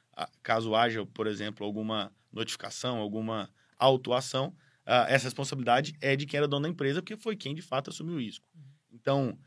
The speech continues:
Speaker 1: os riscos, eles sempre podem ser tomados, mas aqueles que tomam os riscos, em algum momento, podem responder por eles. Ah, entender o tamanho, a implicação dos riscos tomados no meu tempo de gestão após um processo de M and A é extremamente importante.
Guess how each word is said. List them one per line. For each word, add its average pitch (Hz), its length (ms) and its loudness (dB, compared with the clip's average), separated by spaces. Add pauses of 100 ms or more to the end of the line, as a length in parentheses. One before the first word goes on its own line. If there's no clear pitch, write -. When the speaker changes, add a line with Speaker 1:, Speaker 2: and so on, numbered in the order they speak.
(300)
Speaker 1:
os 131 200 2
riscos, 180 320 2
eles 180 400 -4 (320)
sempre 185 480 0
podem 143 320 0
ser 139 220 -6
tomados, 113 440 0
mas 104 180 -6
aqueles 127 380 -4
que - 100 -16
tomam 127 240 -4
os 123 120 -4
riscos, 135 280 -6 (260)
em - 40 -4
algum 135 160 2
momento, 135 220 0
podem 135 220 0
responder 131 360 -2
por 135 160 -2
eles. 101 320 -2 (560)
Ah, 113 380 4 (240)
entender 156 520 2
o 120 100 4
tamanho, 131 520 4
a 113 60 0
implicação 123 840 -2
dos 120 240 -6
riscos 156 300 -8
tomados 117 600 0 (360)
no 135 120 0
meu 147 220 6
tempo 143 360 -2
de 131 100 -4
gestão 113 580 -4 (480)
após 156 680 4
um 131 140 0
processo 117 400 0
de 113 80 -2
M 120 140 -2
and 117 60 -6
A - 500 -4
é - 40 6
extremamente 151 440 -2
importante. 156 600 -4